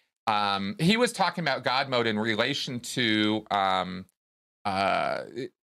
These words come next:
it, like a di-, like, what if we ended up, what if we end up, what if we as human beings end up being uploaded into computers?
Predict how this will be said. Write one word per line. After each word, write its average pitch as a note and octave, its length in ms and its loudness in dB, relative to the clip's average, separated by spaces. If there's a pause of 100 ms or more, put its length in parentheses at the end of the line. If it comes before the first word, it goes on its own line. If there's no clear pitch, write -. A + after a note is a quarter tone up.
it, - 180 -2
like C#3+ 220 0
a C3 60 2
di-, D3 300 0
like, D3+ 260 2
what D3+ 180 4
if F3 160 -2
we D#3+ 160 0
ended C3+ 280 0
up, G2+ 280 0
what C3 160 4
if F3+ 120 -6
we D3+ 240 -2
end G#2 300 0
up, D2 220 -4 (400)
what B2 120 4
if E3+ 140 0
we C#3 180 4
as A2+ 120 2
human B2+ 260 -2
beings F2+ 520 0
end F2 240 -2
up D2+ 220 0 (960)
being B2+ 200 2
uploaded A#2 560 2
into F#2+ 180 -2
computers? F#2 680 -4